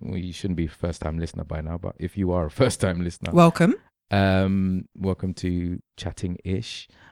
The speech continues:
Speaker 1: I do events, and, uh, I was supposed to have an event in a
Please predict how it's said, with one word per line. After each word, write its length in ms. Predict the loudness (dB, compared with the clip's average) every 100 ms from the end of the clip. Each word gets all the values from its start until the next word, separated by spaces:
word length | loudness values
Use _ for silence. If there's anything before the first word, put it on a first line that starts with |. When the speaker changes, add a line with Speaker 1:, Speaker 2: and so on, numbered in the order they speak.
| _
Speaker 1:
I 240 | 0 2 2
do 400 | 2 2 2 0
events, 500 | 0 2 2 -2 -8 -4
and, 400 | -2 0 -2 -2
uh, 220 | -2 -2 -4
I 80 |
was 220 | -2 -2 -2
supposed 300 | -4 -6 -4
to 80 | -4
have 160 | -2
an 80 | -4
event 560 | -4 -2 -2 -2 -10 -20 _ _ _ _ _ -20 -20 -20 -20 -18 -16 -14 -14 -14 0
in 180 | 4
a 560 | 6 6 6 6 4